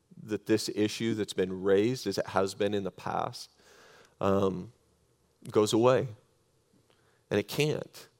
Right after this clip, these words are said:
This isn't an easy solution. This isn't an easy fix, and it's not a quick fix. It's gonna take time. It's gonna take uncomfortable conversations.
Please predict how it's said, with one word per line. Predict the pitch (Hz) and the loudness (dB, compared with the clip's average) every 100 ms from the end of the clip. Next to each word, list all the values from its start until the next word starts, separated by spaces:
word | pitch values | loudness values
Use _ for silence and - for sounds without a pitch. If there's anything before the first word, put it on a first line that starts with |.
| - | -8
This | 120 | 0
isn't | 160 147 135 | 2 4 4
an | 120 | 4
easy | 120 113 104 | 2 0 -4
solution. | - 104 101 - 87 | -4 -2 -2 -4 -8
This | 101 - | -8 -6
isn't | 117 120 | 0 0
an | 113 113 | 2 -2
easy | 110 110 | -2 -6
fix, | - 117 - | 0 0 0
and | 104 | -4
it's | - | -2
not | 101 104 | -2 -2
a | |
quick | - - 135 | -2 -2 -2
fix. | - - - - - - _ _ _ - | -4 -8 -8 -14 -18 -20 _ _ _ -14
It's | - | 2
gonna | 107 101 | 2 4
take | 101 90 - - - _ _ | 2 2 -2 -18 -20 _ _
time. | - 78 80 92 110 _ _ _ - - _ | -8 -4 -4 -6 -14 _ _ _ -20 -20 _
It's | - | 0
gonna | 107 | 0
take | 92 117 107 | 2 0 2
uncomfortable | 104 - 117 113 123 110 | -2 2 2 4 0 -2
conversations. | - 98 95 95 - 90 - - - | 0 0 0 -2 -4 -4 -6 -12 -14